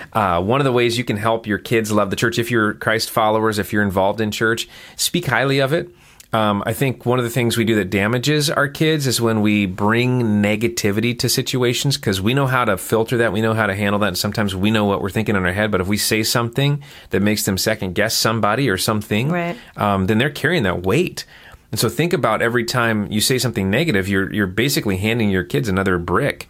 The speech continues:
Speaker 2: Mm-hmm.
Speaker 1: you know, to carry, and they're not always sure what to do with it. And sometimes that creates animosity, and sometimes it creates, like, a disdain for something that's good. And so I, I just caution you to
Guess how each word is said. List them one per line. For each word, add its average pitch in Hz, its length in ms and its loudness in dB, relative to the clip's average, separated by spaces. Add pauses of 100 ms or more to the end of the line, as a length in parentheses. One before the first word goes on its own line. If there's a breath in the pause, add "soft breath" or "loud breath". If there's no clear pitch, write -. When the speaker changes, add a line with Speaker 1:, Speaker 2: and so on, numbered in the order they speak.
(160 loud breath)
Speaker 2:
Mm-hmm. 170 220 -2
Speaker 1:
you 196 60 2
know, 190 60 0
to 95 140 -4
carry, 107 520 -2 (280 loud breath)
and 92 260 0
they're 110 100 2
not 196 140 2
always 101 200 0
sure - 140 0
what 92 100 -2
to 85 80 -6
do 92 180 0
with - 180 -2
it. 82 100 -4
And - 120 -6
sometimes 127 400 0
that 104 200 0
creates - 560 -2
animosity, 107 760 0
and 92 200 2
sometimes 123 300 -4
it 98 60 -4
creates, 101 500 0 (420 loud breath)
like, 101 220 0
a 107 60 2
disdain 101 560 0
for - 240 -2
something 110 340 0
that's 95 160 -2
good. - 320 -2 (340 soft breath)
And 110 160 0
so 127 140 2
I, 113 220 0
I - 20 2
just 110 320 -2
caution 117 380 -2
you 98 100 2
to 90 240 0